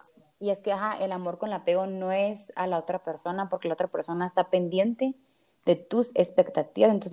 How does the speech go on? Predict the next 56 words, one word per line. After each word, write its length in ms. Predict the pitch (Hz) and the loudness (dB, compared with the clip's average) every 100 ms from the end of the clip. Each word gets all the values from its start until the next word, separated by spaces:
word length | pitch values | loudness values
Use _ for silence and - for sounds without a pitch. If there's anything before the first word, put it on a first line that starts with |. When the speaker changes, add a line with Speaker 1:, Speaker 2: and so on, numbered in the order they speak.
| 202 | 0
Speaker 2:
se 40 | |
convierte 440 | 170 160 170 180 | 0 4 4 4
en 60 | 202 | 2
lo 80 | 190 | 2
que 100 | 190 | 2
tú 240 | 185 165 | 0 -4
qui-, 180 | - 190 | 0 2
en 100 | 180 | 2
lo 80 | 185 | 0
que 100 | 170 | 0
tú 180 | 160 180 | 0 0
quieres 280 | 208 208 208 | 2 2 2
que 120 | 156 | -2
sea 380 | - 185 285 320 - _ _ _ | 2 4 4 0 -10 _ _ _
y 160 | 208 | -2
se 120 | 208 175 | 2 2
arruina 580 | 151 - 180 254 330 311 | 2 2 4 6 6 6
porque 200 | 240 214 | 4 4
entonces 320 | 170 180 214 | 2 0 2
se 100 | 202 | 2
cumple 240 | 175 175 | 2 4
lo 100 | 214 | 4
que 100 | 208 | 4
tú 120 | - 185 | 0 -2
quieres 240 | 185 220 220 | 4 4 4
y 40 | |
no 160 | 196 180 | 2 0
que 80 | 180 | 4
lo, 140 | 175 - | 4 4
no 220 | 185 190 | 0 0
lo 100 | 190 | 2
que 100 | 190 | 4
los 140 | 196 165 | 4 4
dos 140 | 160 | 2
desean. 420 | 160 - 202 196 | -2 -4 -2 0
Entonces, 540 | 170 160 165 175 202 - _ _ _ _ _ _ _ | -2 -4 -4 0 0 0 _ _ _ _ _ _ _
si 140 | - 226 | 0 4
tú 120 | 247 | 8
te 100 | 277 | 8
convertís 520 | 285 233 - 233 233 | 8 6 4 0 0
en 140 | - 220 | -2 -2
la 140 | 185 | -2
sombra 460 | - 208 214 180 151 | -2 -2 -2 -2 -4
de 160 | 165 175 | -4 -2
la 80 | |
otra 200 | 175 196 | -2 -2
persona, 480 | - 165 - 190 226 - | -4 -6 -4 -4 -4 -4
entonces 500 | 175 175 170 190 185 | -6 -4 0 0 0
esa 240 | 185 202 202 | 2 2 2
persona 340 | 170 175 185 | -2 -4 -6
te 120 | - | 0
va 120 | 160 | 2
a 40 | 156 | 2
dejar 180 | 160 160 | 0 -6
de 80 | |
querer 420 | 160 143 160 190 | -6 4 6 4